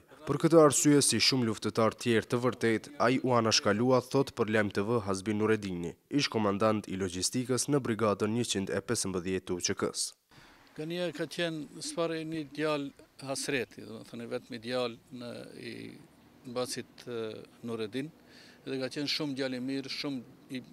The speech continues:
Speaker 2: luftari përpikt, e, gjatë gjithë, e, veprimeve të kohës, e, luftës. Gania nuk, nuk është nënshtru, e, atyre, e, lojtarëve politik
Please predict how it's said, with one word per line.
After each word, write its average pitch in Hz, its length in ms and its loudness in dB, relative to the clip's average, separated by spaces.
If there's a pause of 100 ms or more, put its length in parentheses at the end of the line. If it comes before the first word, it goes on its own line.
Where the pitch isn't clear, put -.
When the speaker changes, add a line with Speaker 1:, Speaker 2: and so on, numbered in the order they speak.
(140)
Speaker 2:
luftari 131 400 -6
përpikt, - 600 -8 (840)
e, 127 200 -8 (180)
gjatë 120 240 -8
gjithë, 131 240 -4 (100)
e, 123 200 -6 (260)
veprimeve 127 560 -4 (320)
të - 140 -18
kohës, 120 360 -4 (140)
e, 113 80 -6 (240)
luftës. 143 440 -6 (520)
Gania 135 320 -4
nuk, 139 200 -4 (280)
nuk 147 240 -6
është 139 240 -6
nënshtru, 135 420 -2 (540)
e, 120 120 -6 (760)
atyre, 127 400 -4
e, 131 500 -12 (300)
lojtarëve 127 480 -4
politik 123 460 -10